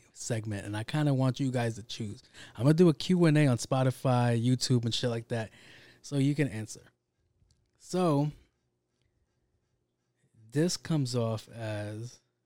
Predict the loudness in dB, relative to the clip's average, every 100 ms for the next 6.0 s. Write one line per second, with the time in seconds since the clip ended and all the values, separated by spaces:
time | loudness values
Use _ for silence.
0 | -2 4 4 6 4 2 -2 -2 -4 -8
1 | _ _ _ -6 -6 -6 _ _ _ _
2 | _ _ _ -12 -6 -2 0 0 4 6
3 | 8 8 8 8 8 8 8 6 6 2
4 | -2 -12 _ _ _ _ 2 8 10 10
5 | 8 6 0 0 -4 -2 -4 -4 -4 -8